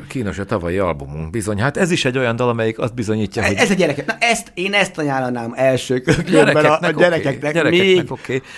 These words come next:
Speaker 1: Ez csak
Speaker 2: az
Speaker 1: az,
Speaker 2: anyatejjel
Speaker 1: a-,
Speaker 2: szív-
Speaker 1: arra bizonyíték, hogy miért nem játszunk milyen gasztró helyeken.
Speaker 2: <laughs> Ja, érted,
Speaker 1: Tehát,
Speaker 2: tehát
Speaker 1: hogy
Speaker 2: itt vagy, valószínűleg listások vagytok ilyen
Speaker 1: Igen,
Speaker 2: értelemben.
Speaker 1: tehát, hogy ez, ez nem
Speaker 2: Ez
Speaker 1: az,
Speaker 2: rátesz
Speaker 1: ami,
Speaker 2: a
Speaker 1: nem az,
Speaker 2: listára.
Speaker 1: amikor helyes lány és, és, ö,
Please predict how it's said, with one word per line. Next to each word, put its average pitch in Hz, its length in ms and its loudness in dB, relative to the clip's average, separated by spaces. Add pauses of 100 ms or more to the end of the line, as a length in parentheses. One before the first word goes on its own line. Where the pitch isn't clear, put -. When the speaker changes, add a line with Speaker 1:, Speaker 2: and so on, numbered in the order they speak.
(140)
Speaker 1:
Ez - 140 -2
csak - 180 0
Speaker 2:
az 160 60 6
Speaker 1:
az, 156 60 6
Speaker 2:
anyatejjel 120 460 0
Speaker 1:
a-, 107 40 -4
Speaker 2:
szív- 165 140 0
Speaker 1:
arra 151 160 2
bizonyíték, 117 560 -4
hogy 120 120 -4
miért 127 300 0
nem 92 120 -8
játszunk 90 440 -10
milyen 90 280 -6
gasztró 82 500 -10 (140)
helyeken. 85 340 4
Speaker 2:
<laughs> 190 60 0
Ja, 180 80 0
érted, 175 180 0 (160)
Speaker 1:
Tehát, - 20 -18
Speaker 2:
tehát 147 160 -2
Speaker 1:
hogy 156 80 -4
Speaker 2:
itt 139 80 -4 (160)
vagy, 143 440 -2
valószínűleg 143 440 0
listások 104 480 -6
vagytok 127 380 -4
ilyen 120 140 -4
Speaker 1:
Igen, 147 180 2
Speaker 2:
értelemben. 160 300 -2
Speaker 1:
tehát, 113 160 -4
hogy 127 160 -2
ez, 139 460 -4
ez 131 280 0
nem 113 220 -2
Speaker 2:
Ez 113 100 0
Speaker 1:
az, 127 60 2
Speaker 2:
rátesz 123 240 0
Speaker 1:
ami, 104 100 -4
Speaker 2:
a - 40 -4
Speaker 1:
nem 160 80 0
az, 151 40 0
Speaker 2:
listára. 120 220 0
Speaker 1:
amikor 95 240 -4
helyes 107 360 -2
lány 104 260 -6
és, 95 240 -8
és, - 320 -12 (480)
ö, 95 280 -8